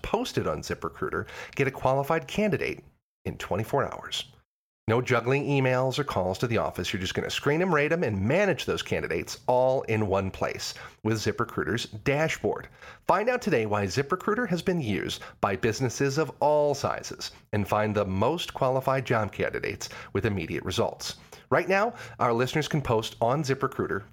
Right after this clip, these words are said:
for free. Just go to ziprecruiter dot com slash control. That's ZipRecruiter, Z I P R E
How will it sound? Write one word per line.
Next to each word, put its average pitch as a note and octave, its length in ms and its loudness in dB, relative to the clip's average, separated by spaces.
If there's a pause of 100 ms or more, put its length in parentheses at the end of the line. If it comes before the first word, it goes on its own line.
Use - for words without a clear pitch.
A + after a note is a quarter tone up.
for E3 140 2
free. G#3+ 580 -2 (340)
Just A#2 140 -2
go A#2 80 4
to G#2+ 80 2
ziprecruiter G3 560 0
dot A3 200 2
com D#2+ 320 0
slash F#2+ 600 0
control. A2+ 720 0 (340)
That's G#2 360 0
ZipRecruiter, G#2 1120 0
Z A#2+ 280 0
I D#3 240 2
P F2+ 320 -6 (120)
R B2+ 280 2
E C3+ 300 0